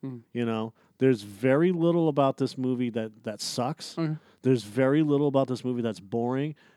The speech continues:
Speaker 2: It, it's, it's, it seems to be perfectly edited and perfectly timed, and in the vein of those eighties, like, Porky's and stuff like
Speaker 1: Mm-hmm.
Speaker 2: that, without the, the stupid, <coughs> without the, without s-,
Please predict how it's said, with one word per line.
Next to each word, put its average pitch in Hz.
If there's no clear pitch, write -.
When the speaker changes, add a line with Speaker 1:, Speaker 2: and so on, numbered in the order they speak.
Speaker 2:
It, 135
it's, 156
it's, 131
it 139
seems 165
to -
be 143
perfectly 160
edited 156
and 127
perfectly 147
timed, 139
and 131
in 135
the 127
vein 131
of 127
those 127
eighties, 143
like, 139
Porky's 147
and 139
stuff 147
like 151
Speaker 1:
Mm-hmm. 151
Speaker 2:
that, 151
without 127
the, 117
the 113
stupid, 113
<coughs> -
without 143
the, 139
without 143
s-, -